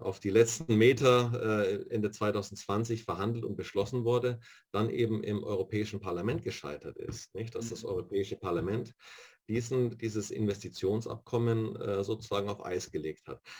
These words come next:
Speaker 1: Also so in diesem wirtschaftlichen, handelspolitischen Bereich ist das Europäische Parlament sehr einflussreich.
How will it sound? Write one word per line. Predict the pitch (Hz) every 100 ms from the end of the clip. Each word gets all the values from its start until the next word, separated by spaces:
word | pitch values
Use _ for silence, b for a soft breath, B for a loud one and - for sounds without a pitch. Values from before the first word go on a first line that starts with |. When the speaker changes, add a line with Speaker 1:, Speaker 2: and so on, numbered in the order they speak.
| B
Speaker 1:
Also | 104 113 123
so | 143
in | 123
diesem | 143 160 143 113 107
wirtschaftlichen, | 92 147 - 156 - 131 - 127 117 -
handelspolitischen | 101 135 151 - 139 135 - 127 127
Bereich | 120 110 110 117
ist | 117 -
das | 101 -
Europäische | - 98 98 110 95 104
Parlament | 104 95 95 90 90 90 -
sehr | 90 82
einflussreich. | 95 110 139 131 - 156